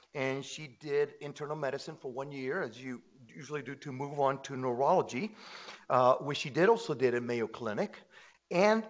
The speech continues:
she did a clinical fellowship in movement disorders at Beth Israel in Boston. And from there, she went to the N I H, to the National Institutes of Neurological Disorders and Stroke, where she worked under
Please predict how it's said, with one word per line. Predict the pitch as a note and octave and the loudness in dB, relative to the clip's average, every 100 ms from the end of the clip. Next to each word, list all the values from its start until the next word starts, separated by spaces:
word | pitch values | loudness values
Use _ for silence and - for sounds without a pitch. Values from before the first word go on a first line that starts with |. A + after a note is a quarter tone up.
| - | -10
she | - F3+ F3+ | -6 -6 -6
did | C#3 E3 E3 - | -6 -6 -4 0
a | D3 | 0
clinical | - D#3 F3+ F#3 F3+ | 0 -2 0 0 -4
fellowship | - C#3+ C#3 B2+ - C#3 C3 - | 0 0 0 -2 0 0 0 -8
in | C#3+ C3 B2 C3 B2+ | -4 0 0 0 -4
movement | C#3 F3+ F3 C#3+ | -2 0 2 0
disorders | A#2+ - G#2+ A#2+ B2 | -2 -2 -2 0 -2
at | A#2 C3 | -2 0
Beth | D#3 - | -2 -2
Israel | D3 B2 C#3 A2+ | -10 -6 -2 -2
in | G#2+ | -2
Boston. | F#2 F#2+ - F3 - | -6 -8 -8 -10 -8
And | C3 | -8
from | D3 C3 | -8 -6
there, | B2 B2+ | -2 0
she | B2+ C#3 | -2 -6
went | A#2+ A#2 A#2 B2 | -6 -6 -6 -8
to | B2 | -6
the | A2 A#2+ | -4 -4
N | D3 C3+ | -2 0
I | D#3 F3+ | 2 0
H, | G#2+ - | -2 -6
to | A2 | -2
the | |
National | A2+ C3+ - C3 | 2 2 2 -4
Institutes | C3 - - A2 - - - - - | -4 -8 -10 -10 -10 -18 -18 -18 -2
of | A2 | 0
Neurological | A#2+ D3+ F3+ D#3+ C#3+ D#3 | 6 6 8 6 0 -6
Disorders | C#3 C3+ D3 C3 B2 B2 A#2 | -6 -4 2 2 4 2 2
and | A2 | -2
Stroke, | - G3+ G3+ C3 C#3 | -2 2 4 4 0
where | B2 | -6
she | - | -4
worked | B2 C3+ B2+ - | 2 2 2 -4
under | C3 A#2+ A#2 | -4 0 -2